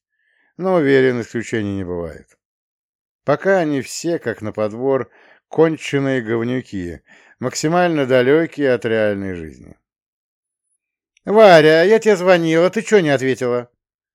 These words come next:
Лина шагнула навстречу новоприбывшим, приобняла подругу за плечи.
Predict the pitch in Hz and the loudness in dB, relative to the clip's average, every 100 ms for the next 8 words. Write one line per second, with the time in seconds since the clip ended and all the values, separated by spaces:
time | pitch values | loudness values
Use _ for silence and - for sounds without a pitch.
0 | _ - 104 131 165 135 - 110 104 110 | _ -12 -8 -6 -6 -8 -6 -6 -4 -6
1 | 107 104 101 - 104 95 104 98 98 92 | -6 -6 -6 -6 -8 -8 -10 -8 -8 -8
2 | 98 120 123 - 110 104 _ _ _ _ | -10 -8 -10 -10 -12 -12 _ _ _ _
3 | 123 131 127 117 123 135 165 160 135 110 | -2 2 2 0 0 2 0 0 -2 -2
4 | 107 113 107 104 110 104 87 87 - - | -4 -6 -6 -6 -6 -8 -12 -18 -20 -20